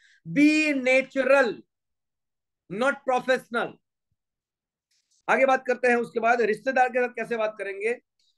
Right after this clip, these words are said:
तो रिश्तेदार के साथ सलाह लेनी है, ऐसी बात करनी है, क्योंकि उनकी गोदी में आप खेले, आपसे बड़े हैं, आपसे सीनियर हैं। Are you with me? आपसे बड़े, आपसे सीनियर अगर हैं,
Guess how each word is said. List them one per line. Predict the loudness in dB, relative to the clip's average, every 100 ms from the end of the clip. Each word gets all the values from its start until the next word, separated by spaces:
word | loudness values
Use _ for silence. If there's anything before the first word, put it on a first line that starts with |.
| _ _
तो | 0
रिश्तेदार | 0 0 -2 2 2
के | 2 -2
साथ | 0 0 0
सलाह | -6 0 2 2
लेनी | 2 -2 -2 -6
है, | -6 -4
ऐसी | -6 -6 -4
बात | -4 -4 -6
करनी | -8 -10
है, |
क्योंकि | -12 -6
उनकी | -4 -4 -2
गोदी | 4 4 6
में | 2
आप | 0 -2
खेले, | -6 -6 -16 _ _ _ _ _ _ 0
आपसे | 0 0 -2
बड़े | 2 4 4
हैं, | 2
आपसे | 0 0 -4
सीनियर | -2 -2 -2 -4
हैं। | -8 _ _ _ _ _ _ _ _ _ _ _ _ _ _ _ _ _ _ -4
Are | -2
you | 0
with | -2 -8
me? | -10 _ _ _ _ _ _ _ _ _ _ -4
आपसे | -2 0 2
बड़े, | 4 2
आपसे | 2 0 -4
सीनियर | -4 -4 0
अगर | 0 0
हैं, | 0 0 0